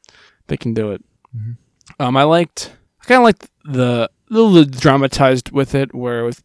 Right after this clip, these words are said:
Speaker 1: with, um, Paul Dano and Pete Davidson's characters, where he's like, "You just gotta, you're holding back. Like, you're not, you're being all like, 'Oh, should I do this?' Like, just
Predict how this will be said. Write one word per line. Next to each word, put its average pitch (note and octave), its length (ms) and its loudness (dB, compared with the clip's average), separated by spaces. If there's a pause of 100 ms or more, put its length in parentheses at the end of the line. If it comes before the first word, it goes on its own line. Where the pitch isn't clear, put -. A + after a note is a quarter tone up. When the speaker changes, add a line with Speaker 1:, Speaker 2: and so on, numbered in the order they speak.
Speaker 1:
with, A#2+ 460 -14
um, A2 320 -12
Paul B2+ 160 -2
Dano A#2+ 280 -8
and A2+ 80 -8 (140)
Pete B2 160 -4
Davidson's A#2+ 460 -8
characters, A#2+ 560 -8
where A#2 80 -10
he's A#2 140 -10
like, A2+ 360 -12
"You C#3+ 160 -6
just D#3 140 -4
gotta, C#3+ 340 2 (320)
you're B2 160 -4
holding D#3+ 260 2
back. G#2+ 440 -10 (320)
Like, A2 240 -14
you're B2+ 80 -4
not, C3 300 -4 (100)
you're A#2+ 100 -8
being C3+ 280 0
all B2+ 100 2
like, A#2 240 -4
'Oh, F3 220 4
should D3 160 -2
I C3 40 2
do C3+ 160 -2
this?' C#3+ 220 -6
Like, A2 140 -8
just B2+ 200 -8